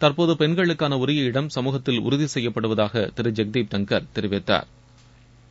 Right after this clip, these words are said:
இந்தியாவும் மலேசியாவும் பல்வேறு துறைகளில் இருதரப்பு ஒத்துழைப்பை மேலும் வலுப்படுத்த முடிவு செய்துள்ளன. அரசுமுறை பயணமாக மலேசியா சென்ற வெளியுறவு அமைச்சர் திரு எஸ் ஜெய்சங்கர் நேற்று கோலாலம்பூரில் மலேசிய பிரதமர்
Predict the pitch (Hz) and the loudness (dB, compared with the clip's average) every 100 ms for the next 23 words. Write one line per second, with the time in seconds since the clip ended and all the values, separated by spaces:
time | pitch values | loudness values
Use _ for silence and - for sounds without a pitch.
0 | - - - - - - - - - 151 | -20 -20 -20 -20 -20 -20 -20 -12 0 2
1 | 220 214 202 175 175 117 127 156 - 139 | 4 2 0 2 2 2 2 2 2 2
2 | 135 135 123 135 156 135 123 123 135 98 | 2 0 2 2 0 0 -2 2 2 2
3 | 90 - 135 170 170 175 180 143 127 151 | -2 -2 4 4 4 2 2 0 2 0
4 | 139 123 127 113 - 113 143 147 110 127 | 0 0 -2 -2 0 2 4 2 2 2
5 | 131 117 104 107 - 113 107 104 95 101 | 2 0 2 0 2 0 0 0 -4 -2
6 | 98 95 - _ _ - - - - - | 0 0 -2 _ _ -20 -20 -20 -20 -4
7 | - 151 180 185 185 160 147 139 135 147 | 2 4 4 0 0 0 0 2 0 0
8 | 127 143 - 135 127 120 131 117 127 127 | 0 0 0 -2 -2 0 0 2 2 2
9 | 113 107 123 117 107 110 113 113 107 - | 0 0 -2 0 0 0 -2 -2 0 0
10 | 117 151 117 - - - - 143 160 170 | 0 0 0 -4 -20 -16 0 0 2 0
11 | - 165 190 170 147 143 131 131 - 127 | 2 0 2 0 0 0 0 -2 -2 0
12 | 165 160 131 120 120 | 0 -2 -2 0 0